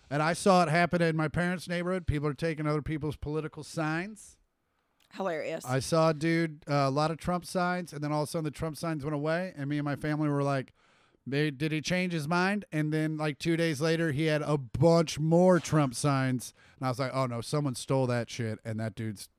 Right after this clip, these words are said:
Speaker 1: making a statement." Uh,
Speaker 2: And just wasting money.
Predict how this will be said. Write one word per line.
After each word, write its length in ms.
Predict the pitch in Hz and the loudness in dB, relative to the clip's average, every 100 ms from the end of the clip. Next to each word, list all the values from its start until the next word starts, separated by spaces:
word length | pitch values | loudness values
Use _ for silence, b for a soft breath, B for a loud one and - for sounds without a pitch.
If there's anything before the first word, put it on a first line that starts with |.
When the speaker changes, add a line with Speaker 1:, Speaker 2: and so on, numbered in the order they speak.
| _ | _
Speaker 1:
making 400 | 123 113 117 110 | -10 -10 -10 -10
a 200 | 98 98 | -10 -12
statement." 600 | - - 101 - - - _ b b b b b b b - | -14 -16 -16 -18 -20 -20 _ b b b b b b b -4
Uh, 400 | 135 143 147 147 | 0 2 4 4
Speaker 2:
And 80 | 147 | 2
just 180 | 127 202 | 0 -4
wasting 720 | 196 247 294 - 196 170 175 | -4 -4 -4 -6 -10 -10 -10
money. 480 | 190 196 - - | -8 -8 -10 -20